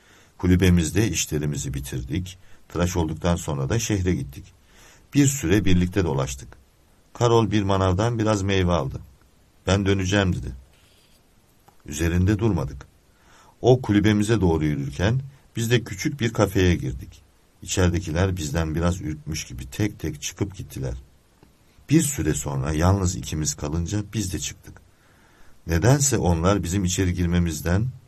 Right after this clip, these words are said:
biz de onların çıkıp gitmesinden rahatsız olmuştuk.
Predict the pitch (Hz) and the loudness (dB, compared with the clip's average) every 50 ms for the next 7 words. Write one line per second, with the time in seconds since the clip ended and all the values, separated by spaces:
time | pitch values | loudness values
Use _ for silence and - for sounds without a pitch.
0 | _ - - 85 85 80 90 90 80 76 76 73 73 92 107 110 110 - - - | _ -14 -10 -8 -6 -2 -2 0 0 0 -2 -2 -2 -2 -2 -4 -6 -8 -8 -6
1 | 117 110 - - 90 - - 90 90 92 - 87 90 101 101 95 90 76 71 69 | -8 -8 -8 -12 -12 -6 -4 -4 -4 -2 -2 -2 0 0 0 0 0 -2 -2 -4
2 | 69 - - - 64 67 67 - 92 - - - | -8 -10 -10 -8 -10 -8 -8 -12 -14 -16 -20 -20